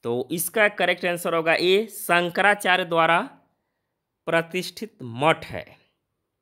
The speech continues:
सिंगेरी, द्वारका, पुरी तथा बद्रीनाथ में। तो सिंगेरी आपका दक्षिण में पड़ेगा,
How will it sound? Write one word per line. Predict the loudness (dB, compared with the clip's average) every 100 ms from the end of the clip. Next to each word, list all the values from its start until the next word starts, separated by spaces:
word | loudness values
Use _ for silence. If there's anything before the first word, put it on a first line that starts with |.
| _ _
सिंगेरी, | -6 -2 2 2 2 0
द्वारका, | 2 4 4 2 0
पुरी | -2 -8 -6
तथा | -8 -4 -6 -6 _
बद्रीनाथ | -6 -4 -4 -6 -6 -10 -16
में। | -20 -20 _ _ _ _ _ _ _ _ _ _ _ _ _ _ _ _ _ _ _ _ _ _ _ _ _ _ _ -6
तो | -4
सिंगेरी | 0 2 4 4 6
आपका | 4 4 -4
दक्षिण | 0 -2 -2 -6
में | -4
पड़ेगा, | -2 -2 2 2